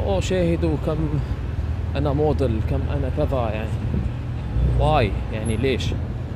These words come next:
ليش يعني، ليش you want to show up بالطريقة هذه؟ يعني مرة، مرتين، أوكي، ثلاث مرات،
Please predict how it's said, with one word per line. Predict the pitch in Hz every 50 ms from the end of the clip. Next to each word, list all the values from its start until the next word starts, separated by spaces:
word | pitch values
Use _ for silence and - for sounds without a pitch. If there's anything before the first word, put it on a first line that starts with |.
| - - - - - - -
ليش | 127 143 127 - -
يعني، | 127 120 120 120 120 117 117 110 98 - - - - - - - - - - - - - - - - - - - 220
ليش | 240 226 - -
you | 202
want | 196 202 190 - -
to | 165 -
show | - 165 165 170 170
up | 156 - - - -
بالطريقة | 143 135 - 156 151 143 143 139 123 127 127 123 120 117
هذه؟ | 107 98 - - - - - - - - - - - - - - - - - 120
يعني | 117 123 143 143 147
مرة، | 156 180 185 175 143 143 143
مرتين، | 147 156 160 165 175 180 180 - 147 135 147 151 147 147
أوكي، | 151 156 160 160 - - 156 147 143 151 147
ثلاث | - - 151 160 160 151 156 156
مرات، | 170 165 151 151 147 151 143